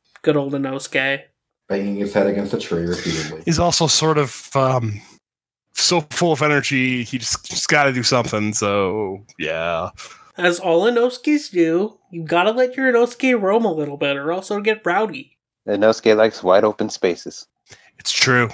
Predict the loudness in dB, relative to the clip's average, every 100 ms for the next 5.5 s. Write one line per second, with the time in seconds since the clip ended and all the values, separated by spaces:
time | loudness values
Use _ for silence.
0 | -8 -8 -8 -4 -2 -4 -10 _ _ _
1 | _ _ -2 2 2 2 0 2 4 4
2 | 4 2 2 2 2 0 -10 -14 _ _
3 | _ _ _ _ _ _ _ _ -4 -4
4 | 0 0 0 0 2 0 -4 -4 0 4
5 | 4 2 0 -4